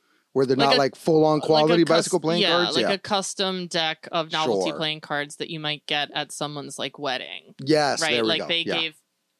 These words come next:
Speaker 2: playing cards
Speaker 1: Mm-hmm,
Speaker 2: of their,
Speaker 1: mm-hmm.
Speaker 2: themselves for
Speaker 1: Which I
Speaker 2: their
Speaker 1: totally wanna
Speaker 2: wedding.
Speaker 1: do at my wedding. I'm
Speaker 2: That
Speaker 1: totally
Speaker 2: would be
Speaker 1: doing
Speaker 2: actually a
Speaker 1: playing
Speaker 2: pretty cool
Speaker 1: cards.
Speaker 2: wedding gift.
Speaker 1: Uh-huh.
Speaker 2: Um, I just thought about that.
Speaker 1: Yeah.
Speaker 2: You're welcome. Anyone who's
Speaker 1: We've
Speaker 2: getting
Speaker 1: given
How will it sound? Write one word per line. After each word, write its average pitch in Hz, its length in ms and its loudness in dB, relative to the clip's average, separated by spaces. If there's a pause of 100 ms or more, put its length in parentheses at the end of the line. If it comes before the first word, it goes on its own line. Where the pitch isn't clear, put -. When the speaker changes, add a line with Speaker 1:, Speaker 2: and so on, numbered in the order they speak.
Speaker 2:
playing 151 280 -6
cards 139 300 -8
Speaker 1:
Mm-hmm, 143 140 0
Speaker 2:
of 139 60 0
their, 131 180 -4
Speaker 1:
mm-hmm. 117 300 -4
Speaker 2:
themselves 139 560 -14
for 143 80 -2
Speaker 1:
Which 143 100 2
I 147 40 4
Speaker 2:
their 139 80 0
Speaker 1:
totally 135 280 4
wanna 117 140 0
Speaker 2:
wedding. 101 80 -4
Speaker 1:
do 107 100 2
at 95 80 -4
my 95 80 -2
wedding. 82 300 -8
I'm 98 100 -8
Speaker 2:
That 339 120 0
Speaker 1:
totally 403 160 2
Speaker 2:
would 381 40 0
be 381 80 2
Speaker 1:
doing 220 80 2
Speaker 2:
actually 175 300 -2
a 160 40 -4
Speaker 1:
playing - 40 -18
Speaker 2:
pretty 165 160 -8
cool 165 160 -6
Speaker 1:
cards. - 20 -8
Speaker 2:
wedding 160 200 -6
gift. 107 380 -12
Speaker 1:
Uh-huh. 135 280 0 (1080)
Speaker 2:
Um, 170 380 -4 (100)
I 294 80 -2
just 220 140 -10
thought 208 140 -6
about 160 180 -10
that. 147 240 -6 (480)
Speaker 1:
Yeah. 98 180 -6
Speaker 2:
You're 269 120 -4
welcome. 170 440 -4
Anyone 160 280 -8
who's 156 120 -10
Speaker 1:
We've 156 140 2
Speaker 2:
getting 190 60 -2
Speaker 1:
given 302 100 4